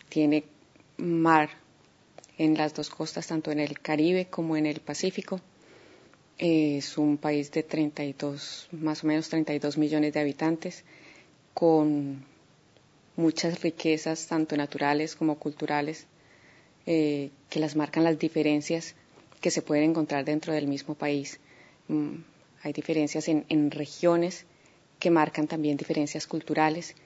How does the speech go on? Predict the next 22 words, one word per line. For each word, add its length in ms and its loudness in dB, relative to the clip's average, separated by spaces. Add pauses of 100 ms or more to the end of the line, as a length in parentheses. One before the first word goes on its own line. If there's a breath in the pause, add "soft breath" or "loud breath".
(440 soft breath)
diferencias 460 2
en 80 2
las 140 -2
costumbres 840 0
y 140 0
en 140 0
la 60 -4
forma 360 2
de 60 0
ser 200 -6
de 100 -4
la 100 -4
gente, 380 -8 (540)
incluso 440 0
también 440 2 (380 loud breath)
en 160 4
la 80 2
forma 320 2
como 200 0
se 100 -6
expresan 640 0
en, 580 -2